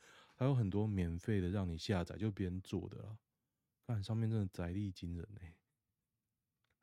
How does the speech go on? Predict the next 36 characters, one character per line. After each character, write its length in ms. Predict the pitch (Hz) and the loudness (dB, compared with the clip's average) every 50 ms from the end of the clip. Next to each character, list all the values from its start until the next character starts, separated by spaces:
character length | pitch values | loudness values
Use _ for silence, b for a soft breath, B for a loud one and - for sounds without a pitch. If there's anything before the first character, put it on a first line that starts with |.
| B B 127 B B - - | B B -20 B B -12 -8
你 100 | 92 87 | -4 -2
就 120 | 120 120 | 0 2
会 120 | 123 123 | 2 4
有 120 | 107 95 90 | 4 2 2
一 80 | 101 95 | 0 0
个 200 | - 95 90 87 - | 0 -2 -2 -2 -2
娃 200 | 87 87 85 87 | -2 -2 -2 0
娃 260 | 90 92 92 92 92 | 0 0 0 0 -2
在 200 | 92 - 101 90 | -2 -2 0 0
你 160 | 85 82 80 | 0 -2 -4
的 180 | 78 80 80 - - | -4 -4 -6 -6 -6
荧 100 | - 82 | -6 -6
幕 300 | 85 90 95 95 90 85 | -4 -2 -2 -2 -4 -4
上， 320 | 82 - 95 87 80 80 80 | -6 -4 -4 -6 -4 -6 -6
然 160 | 80 80 80 | -8 -6 -4
后 260 | 87 90 87 85 90 - b b b b b b b b b b | -4 -4 -4 -4 -6 -10 b b b b b b b b b b
你 80 | - 95 | -4 0
想 160 | 95 92 85 85 | 0 0 0 0
叫 180 | - 104 95 | 0 0 0
他 180 | 90 92 90 92 104 - | 0 2 0 -2 -2 -2
做 200 | - - 107 92 | 0 2 2 2
什 160 | 87 - - 76 | 2 0 -4 -8
么 220 | 76 76 76 76 | -8 -8 -8 -6
这 80 | 80 82 | -6 -6
样 180 | 82 82 85 | -6 -6 -8
子， 140 | 85 78 80 | -8 -10 -8
他 160 | 80 85 85 | -8 -6 -4
就 80 | 90 92 | -4 -4
会 100 | 90 90 - _ _ - | -4 -4 -6 _ _ -8
用 240 | 117 104 92 92 98 | -4 -4 -2 -2 0
日 160 | 104 101 92 | 0 0 0
文 160 | 87 82 82 | 0 -2 -4
跟 120 | 90 87 | -6 -6
你 120 | 87 85 82 - | -6 -6 -8 -10
讲。 220 | - - - 107 - | -14 -18 -18 -16 -14
我 180 | - 107 98 | -12 -12 -12